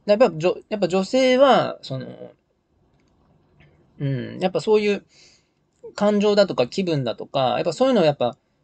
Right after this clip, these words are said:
大切に、そこを見た方がいいのかなって僕はちょっと本当に今思ってますし、ちょっと反省しています。うん。だから別に女性がそれで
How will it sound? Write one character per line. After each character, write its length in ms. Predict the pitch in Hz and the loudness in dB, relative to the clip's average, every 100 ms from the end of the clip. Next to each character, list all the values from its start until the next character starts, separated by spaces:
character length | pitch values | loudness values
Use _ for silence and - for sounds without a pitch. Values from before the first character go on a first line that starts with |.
| _ _ _ - | _ _ _ -8
大 180 | 180 180 | -4 -2
切 240 | 175 185 | -2 -2
に、 280 | 180 175 165 | -2 -2 -2
そ 160 | 214 | -2
こ 100 | 220 | 4
を 40 | 294 | 4
見 120 | 294 | 8
た 100 | 226 | 6
方 60 | 151 | 6
が 80 | |
い 20 | 147 | 0
い 40 | |
の 80 | 139 | -2
か 80 | 120 | -2
な 80 | |
っ 40 | 120 | -4
て 60 | |
僕 140 | 120 160 | -4 -2
は 60 | |
ち 60 | 196 | -2
ょ 40 | |
っ 20 | 185 | 0
と 160 | 127 | 0
本 180 | 151 165 | 0 -6
当 60 | 165 | -6
に 280 | 160 156 _ _ | -6 -8 _ _
今 380 | 190 143 120 - | -2 0 -2 -4
思 120 | 143 | -2
っ 100 | 160 | -2
て 160 | - 131 | -2 -8
ま 100 | 120 | -8
す 100 | - | -8
し、 120 | 135 | -12
ち 80 | 131 | -10
ょ 20 | |
っ 20 | |
と 60 | 147 | -8
反 220 | - 180 | -4 -6
省 200 | 151 170 | -4 -6
し 80 | 156 | -6
て 80 | 160 | -8
い 20 | |
ま 140 | 143 | -8
す。 200 | 131 - _ _ _ _ _ _ _ 139 | -10 -14 _ _ _ _ _ _ _ -12
う 60 | |
ん。 240 | 123 120 151 | -12 -10 2
だ 80 | |
か 80 | 226 | 4
ら 20 | |
別 180 | 180 202 | 4 2
に 80 | 214 | 0
女 120 | 190 | 0
性 200 | - 226 | 2 4
が 140 | 220 202 151 | 6 4 2
そ 120 | - 202 | -4 -2
れ 60 | |
で 200 | 190 175 | 0 -2